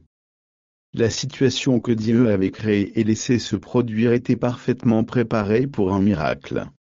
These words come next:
Elle était parfaitement préparée pour qu'il intervienne, pour que les gens s'interrogent et pour qu'ils s'en servent comme d'un signe.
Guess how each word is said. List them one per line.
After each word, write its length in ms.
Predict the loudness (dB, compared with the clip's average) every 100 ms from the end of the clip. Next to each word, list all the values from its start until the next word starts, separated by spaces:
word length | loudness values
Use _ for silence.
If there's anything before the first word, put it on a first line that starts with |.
| _ _ _ _ _ _ _ -2
Elle 200 | 0 0
était 240 | 0 -2
parfaitement 720 | -2 -4 -2 -4 0 2 2
préparée 640 | 0 -2 0 0 0 0
pour 220 | 0 -2 0
qu'il 220 | 0 2
intervienne, 840 | 2 0 -2 0 0 2 2 0 -4 _ _ -2
pour 220 | -2 0
que 100 | 0
les 220 | 2 2
gens 200 | 4 2
s'interrogent 640 | 4 0 2 2 2 0
et 60 | -2
pour 240 | 0 -4
qu'ils 240 | -2 -4 -2
s'en 240 | 0 0
servent 420 | 0 -2 0 0
comme 240 | 0 2 4
d'un 160 | 2
signe. 640 | 0 -4 -2 0 0 -2